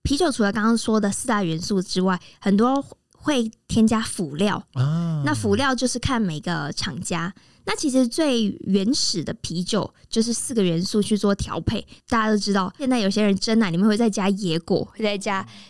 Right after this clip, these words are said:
Speaker 1: 就是mousse，那就有点像辅料。
Speaker 2: 是。
Speaker 1: 辅料会再加你刚刚说的，可能是乌龙茶、茶叶去冷泡，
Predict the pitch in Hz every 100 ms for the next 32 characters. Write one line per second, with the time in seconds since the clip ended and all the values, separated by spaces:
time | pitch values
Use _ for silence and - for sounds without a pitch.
0 | _ 202 190 202 196 214 254 196 - -
1 | - _ _ _ 202 185 185 240 220 208
2 | 190 196 214 208 - 156 151 185 123 -
3 | - - 143 120 107 104 226 220 220 202
4 | - _ _ _ _ - 202 190 185 196
5 | 208 208 196 180 185 208 214 - - -
6 | 277 269 214 214 - 180 180 202 202 202
7 | 262 277 214 - - _ _ - 262 233
8 | 214 - _ _ - 196 175 - 294 202
9 | -